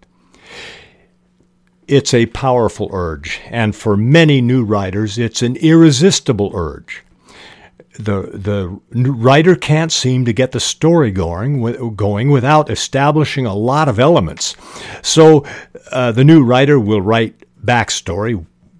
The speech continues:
which is stuff that happened earlier, such as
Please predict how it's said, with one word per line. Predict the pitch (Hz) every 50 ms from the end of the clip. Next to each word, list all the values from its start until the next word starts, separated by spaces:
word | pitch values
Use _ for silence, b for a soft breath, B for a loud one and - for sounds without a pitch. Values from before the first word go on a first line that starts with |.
| _ _ _
which | 180 170 170 156 120 110 110 104 - -
is | 101 87 82
stuff | - - - - 127 117 107 -
that | - 92 90
happened | - 87 113 107 104 - 92 80
earlier, | 95 104 120 107 78 73 78 76 90 98
such | - - - 101 90 - -
as | 113 92 87 87 90 85 - -